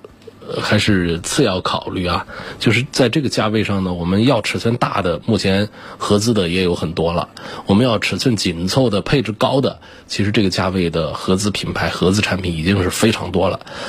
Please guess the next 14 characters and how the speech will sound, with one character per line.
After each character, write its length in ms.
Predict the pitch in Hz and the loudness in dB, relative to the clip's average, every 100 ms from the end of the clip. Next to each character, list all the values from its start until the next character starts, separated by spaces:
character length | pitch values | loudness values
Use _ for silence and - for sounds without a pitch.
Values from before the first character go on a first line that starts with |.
| - - | -8 2
我 140 | - | 2
建 240 | 143 123 | 4 2
议 80 | 110 | 2
呢， 120 | 101 | 0
日 60 | 104 | 0
产 220 | 95 87 | -2 -6
途 180 | - 110 | -4 -4
达 320 | 95 92 90 - - - - - | -2 -2 -4 -8 -20 -20 -14 -2
这 120 | 107 | 0
个 80 | 92 | 2
销 220 | - 139 | 2 2
量 240 | 139 107 | 4 0
又 160 | 104 90 | -2 -2
小， 540 | - - - - - | -4 -4 -4 -2 -4